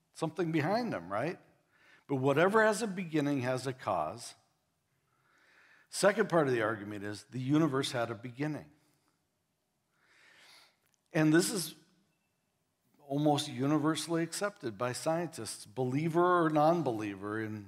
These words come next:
matters of faith. Um,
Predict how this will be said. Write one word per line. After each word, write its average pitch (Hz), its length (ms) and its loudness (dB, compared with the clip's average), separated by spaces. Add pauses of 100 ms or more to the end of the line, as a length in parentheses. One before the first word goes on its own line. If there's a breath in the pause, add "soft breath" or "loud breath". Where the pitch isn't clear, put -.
(160)
matters 117 440 -6
of 127 80 -10
faith. - 500 -6 (1200 soft breath)
Um, 117 440 0